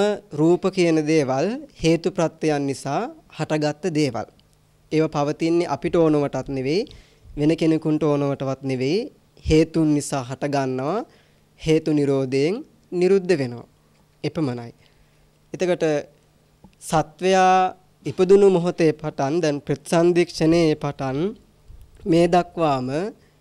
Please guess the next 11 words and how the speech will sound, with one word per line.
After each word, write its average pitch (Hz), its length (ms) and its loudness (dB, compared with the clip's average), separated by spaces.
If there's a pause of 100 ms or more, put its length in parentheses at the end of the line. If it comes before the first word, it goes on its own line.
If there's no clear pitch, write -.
(380)
සිදු 170 300 0
වුණේ 190 300 2
එකම 202 260 -2
ධර්මතාවය. 170 760 0 (720)
ඒ 151 40 -12
කියන්නේ 147 440 -2 (760)
ප්‍රතිසන්දි, 175 600 0
දැන් 165 160 0 (160)
ඒක 156 180 -4
හොඳටම 165 440 -2
පැහැදිලි. 131 540 -4